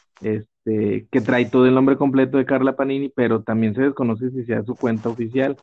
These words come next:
O sea, hay miles de cuentas a través de redes sociales que no podemos tomar todo como real,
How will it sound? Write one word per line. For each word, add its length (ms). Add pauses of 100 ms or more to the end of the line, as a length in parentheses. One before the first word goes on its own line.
(360)
O 80
sea, 300
hay 180
miles 400
de 100
cuentas 300
a 80
través 340
de 400
redes 260
sociales 400
que 100
no 200
podemos 440
tomar 340
todo 280
como 240
real, 320